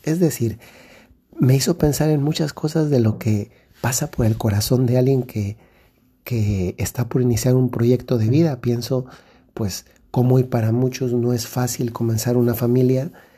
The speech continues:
no porque no quieran, ¿no? Y de hecho muchos hijos, muchas jóvenes quieren un, sí quieren, o sea, un matrimonio, pero todo les, toda la cultura, las películas, las series, les invaden como si eso no fuera posible.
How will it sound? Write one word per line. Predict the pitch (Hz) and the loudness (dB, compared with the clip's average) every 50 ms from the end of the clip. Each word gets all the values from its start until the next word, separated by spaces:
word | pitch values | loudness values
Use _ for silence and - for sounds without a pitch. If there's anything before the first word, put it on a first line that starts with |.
| _ _ _ _ | _ _ _ _
no | - 127 135 151 | -2 2 2 2
porque | 151 - 151 131 - 120 | 4 4 2 2 2 0
no | 117 127 135 | 0 0 0
quieran, | 131 - - 196 180 151 131 | -2 0 0 2 2 2 2
¿no? | 139 | 2
Y | 160 | 2
de | 156 151 | 0 0
hecho | 165 - - 160 | -2 0 2 4
muchos | 165 180 175 - 190 170 - | 4 4 2 -2 -6 -2 0
hijos, | 185 175 175 190 180 180 - - - - - _ _ _ _ _ - | 0 0 2 0 -2 -2 -4 -14 -20 -20 -20 _ _ _ _ _ -8
muchas | - - - 170 123 123 120 127 127 - 151 151 143 - - - | -8 -6 -4 -2 0 0 0 0 0 0 0 0 0 -2 -4 -8
jóvenes | - - 131 143 156 160 147 135 143 160 170 170 | -4 2 4 4 4 4 4 2 0 -2 -2 -4
quieren | - - - 139 156 170 | -6 -6 -4 0 2 2
un, | 180 170 170 180 185 - | 4 4 4 2 0 -2
sí | - - 156 | -6 -10 -12
quieren, | - - - 175 208 233 202 127 95 | -12 -8 -4 -2 -2 0 0 0 -2
o | 85 | -2
sea, | 90 123 123 135 131 127 131 - _ _ - | -4 -6 -6 -6 -8 -10 -12 -16 _ _ -2
un | 131 139 | 0 2
matrimonio, | 156 151 - 156 139 147 156 160 160 - | 2 2 2 0 2 2 2 2 0 0
pero | 131 120 117 113 117 - - _ _ _ _ _ _ _ _ | -2 -4 -4 -6 -8 -12 -20 _ _ _ _ _ _ _ _
todo | - 143 151 160 175 | -4 -2 2 4 4
les, | 165 151 143 117 - - _ - | 4 4 2 -2 -4 -10 _ -8
toda | - 143 160 | -4 -2 0
la | 175 170 127 | 0 0 -2
cultura, | - - 113 107 - - 110 95 101 107 | -2 -2 -2 -2 -2 -2 -4 -4 -2 -2
las | 110 110 107 | -2 -2 -2
películas, | - - 113 101 107 - - 117 113 110 | 0 0 -2 -2 -2 -4 -2 0 0 2
las | 110 110 107 | 2 0 0
series, | - 110 104 107 110 107 - - - - - - _ - | 0 0 0 0 -2 -2 -4 -10 -20 -20 -20 -20 _ -8
les | - 120 110 - | -4 -2 0 0
invaden | 139 127 127 135 143 160 165 | 2 2 2 2 4 4 2
como | 160 - 156 139 123 | 2 2 0 0 -2
si | - - 117 110 | -2 -2 -2 -2
eso | 120 127 - - 151 151 147 135 120 | -2 -4 -2 -2 -2 0 0 -2 -2
no | 113 110 110 123 123 | -2 -2 -2 -2 0
fuera | - 147 147 151 147 | 0 0 0 -2 0
posible. | - - - - - 190 196 196 156 131 117 110 | -2 -2 -4 -2 -2 -2 0 2 2 0 0 -2